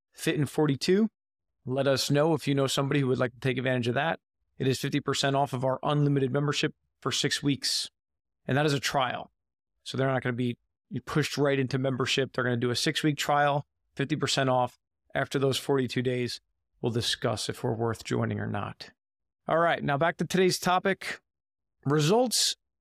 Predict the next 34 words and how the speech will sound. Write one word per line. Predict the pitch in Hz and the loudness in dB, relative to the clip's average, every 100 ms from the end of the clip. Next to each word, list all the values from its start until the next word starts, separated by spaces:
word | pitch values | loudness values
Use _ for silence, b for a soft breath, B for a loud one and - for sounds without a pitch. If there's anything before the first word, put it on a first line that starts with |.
| _ _ _ | _ _ _
in | 156 | 0
comparison | 147 127 - 196 202 - 202 202 190 _ _ _ _ _ | 0 0 0 0 2 2 2 2 0 _ _ _ _ _
to | - 156 | 0 2
your | 143 | 2
expectations. | - - - 151 - 127 - - - - - _ _ _ _ _ | 0 -4 -2 -4 -2 -4 -2 -6 -8 -8 -10 _ _ _ _ _
And | 165 156 151 143 - _ _ _ _ | 0 2 2 0 -6 _ _ _ _
a | 147 | -6
book | 120 247 285 | -2 0 2
I | 214 | 2
read | 151 123 139 | 0 0 0
a | 127 | 0
while | 113 123 123 117 | 2 2 2 0
ago, | 113 123 120 | -2 -2 0
it | |
was | 127 120 | 0 2
recommended | 147 143 147 139 113 | 0 2 2 2 0
by | 127 | 0
a | 135 | 0
member, | 123 127 120 - | 0 0 -2 -2
was | 131 - | -4 -4
called | - 131 | -2 -2
The | 123 | -2
Gap | - 127 127 | -2 -4 -2
and | 131 | -4
the | 123 | -4
Gain. | 113 123 117 101 - _ _ _ _ - | -4 -4 -6 -10 -16 _ _ _ _ -2
And | 143 135 - _ _ | 0 0 -4 _ _
I | - | -4
frequently | 143 285 247 202 | 0 2 4 4
have | 156 147 | 4 2
this | 143 | 0
conversation | - 139 127 151 139 127 | 0 -2 0 0 0 0
that, | 135 | 0
um, | 143 139 | 0 0